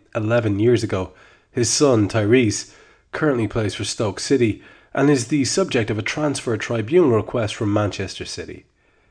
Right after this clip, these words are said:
Tyrese Campbell was not even born when his old man made blue hearts soar in the Anfield Derby on September nineteen ninety-nine. They haven't won it in the time it takes a child to be born,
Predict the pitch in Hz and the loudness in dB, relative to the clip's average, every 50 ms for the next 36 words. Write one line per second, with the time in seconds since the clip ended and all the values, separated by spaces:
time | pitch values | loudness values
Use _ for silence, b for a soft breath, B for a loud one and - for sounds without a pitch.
0 | _ _ _ _ - - 123 120 123 120 104 101 - - - 131 127 120 104 104 | _ _ _ _ -6 -4 0 0 2 2 0 0 -2 -2 -2 0 0 0 0 -2
1 | 95 - b b b b b b b b _ 120 107 104 110 107 104 101 101 90 | -2 -4 b b b b b b b b _ -6 -4 -2 -2 -2 -2 -2 -4 -6
2 | 92 92 85 80 113 120 123 120 110 101 95 92 - b b b b b b 131 | -6 -8 -8 -4 0 2 2 2 2 0 -2 -6 -8 b b b b b b -2
3 | 123 110 135 165 151 151 135 120 113 107 107 110 107 101 101 98 101 104 101 95 | 0 2 2 4 4 4 4 4 4 2 2 0 0 0 0 0 0 -2 -2 -2
4 | 87 92 123 156 151 131 110 120 120 117 110 - - - - - 180 151 127 110 | -2 0 2 4 4 4 2 0 -2 -2 -4 -4 -4 0 2 4 6 6 6 4
5 | 104 95 b b b b b b b b 127 117 117 117 120 120 117 110 - - | 4 0 b b b b b b b b -4 0 2 4 4 4 2 2 0 -2
6 | 104 92 92 98 110 104 104 101 92 98 87 80 b b b b b b b - | -4 -4 -2 -2 0 0 0 -2 -2 -4 -8 -8 b b b b b b b -10
7 | 95 - - 98 - - - 113 104 98 92 90 90 92 92 87 - 92 87 85 | -10 -8 -8 -10 -10 -8 -6 -4 -4 -4 -6 -6 -8 -8 -8 -8 -10 -10 -10 -10
8 | 85 85 82 - 92 92 - 120 117 104 90 - b b b b b b b b | -10 -10 -10 -8 -6 -2 -2 0 0 -2 -4 -6 b b b b b b b b
9 | b b b _ _ _ _ _ - 147 135 113 143 160 151 143 123 117 120 135 | b b b _ _ _ _ _ 0 2 2 2 2 2 2 2 4 6 6 6
10 | 139 127 110 107 120 117 110 104 104 - - 123 123 123 113 104 95 - - - | 6 6 4 2 0 0 0 0 -2 -2 -2 -2 -2 0 0 -2 -4 -6 -8 -8
11 | 113 104 - 92 90 - - - 143 147 139 117 107 98 101 92 - - 127 131 | -8 -8 -10 -12 -14 -12 -8 -4 -2 -2 -2 -2 -4 -6 -8 -8 -6 -4 -2 0
12 | 131 131 131 127 117 110 | 2 2 2 0 -2 -4